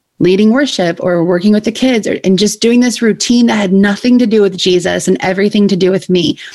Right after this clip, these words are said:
And I know that that's not everyone's experience with church. And I,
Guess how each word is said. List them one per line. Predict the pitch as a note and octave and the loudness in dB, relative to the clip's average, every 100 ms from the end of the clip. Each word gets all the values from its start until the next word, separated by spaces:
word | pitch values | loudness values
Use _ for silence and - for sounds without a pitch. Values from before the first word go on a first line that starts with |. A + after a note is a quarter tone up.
| - | -6
And | G#3+ G3+ | -2 0
I | A3 | 2
know | G3 F3+ G3 G#3+ | 0 0 -2 -2
that | F#3+ | -2
that's | F3 E3 - | -4 -4 -2
not | E3+ | -2
everyone's | D#3+ E3+ F#3 F#3 | -2 -2 0 0
experience | F#3 - F#3+ F#3+ F3+ | -2 -2 -2 -2 -2
with | F#3+ | -4
church. | - G3 F3+ - - - - | -2 -2 -2 -6 -10 -16 -8
And | F#3+ F3+ | -4 -2
I, | F3 F3 E3+ - | -2 -2 -4 -6